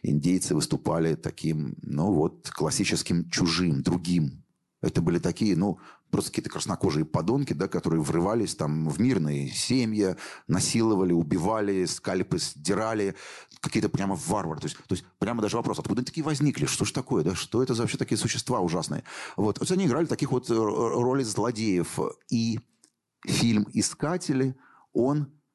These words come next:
не очень далеко ушел от этого дискурса.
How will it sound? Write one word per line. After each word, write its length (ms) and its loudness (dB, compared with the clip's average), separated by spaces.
не 180 6
очень 380 2
далеко 340 2
ушел 260 2
от 100 0
этого 220 -2
дискурса. 440 -4